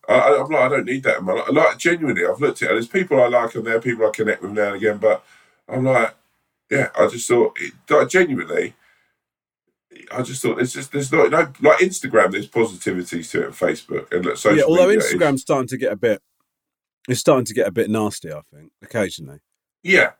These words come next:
Speaker 1: but it's nowhere near what, and Twitter, I'm like, I don't, like, for my men-, like, like I say, it just feels aggressive.
Speaker 2: Yeah.
Speaker 1: All the time.
Speaker 2: Somebody, somebody, um, you know Romantic Getaway, the thing I did with
Speaker 1: Yeah.
Speaker 2: Catherine?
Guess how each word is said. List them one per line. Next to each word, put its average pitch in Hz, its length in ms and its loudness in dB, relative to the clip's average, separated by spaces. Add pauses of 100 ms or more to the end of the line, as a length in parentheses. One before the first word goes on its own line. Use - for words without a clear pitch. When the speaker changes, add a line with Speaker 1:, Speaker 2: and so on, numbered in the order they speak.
(120)
Speaker 1:
but 110 180 2
it's 107 160 -8
nowhere 101 300 0
near 92 200 2
what, - 200 -6
and - 160 -8
Twitter, - 300 0
I'm 104 140 -2
like, 104 200 0 (100)
I 107 80 -6
don't, 117 280 -4
like, 104 200 0
for 123 160 -6
my 139 180 4
men-, 127 300 -4
like, 131 220 0
like - 140 -2
I - 60 -8
say, 151 280 0
it - 40 -18
just - 200 -16
feels 101 200 -6
aggressive. 90 600 -6 (600)
Speaker 2:
Yeah. 98 260 -4 (680)
Speaker 1:
All 123 180 2
the 185 100 -2
time. - 60 -8
Speaker 2:
Somebody, 202 460 4 (220)
somebody, 180 720 2
um, 123 400 -2 (100)
you 147 100 2
know 170 120 4
Romantic 147 420 2
Getaway, 85 400 -2
the 80 60 -18
thing 98 180 -14
I 95 60 -8
did 90 80 -12
with 85 80 -4
Speaker 1:
Yeah. 87 120 2
Speaker 2:
Catherine? - 360 -16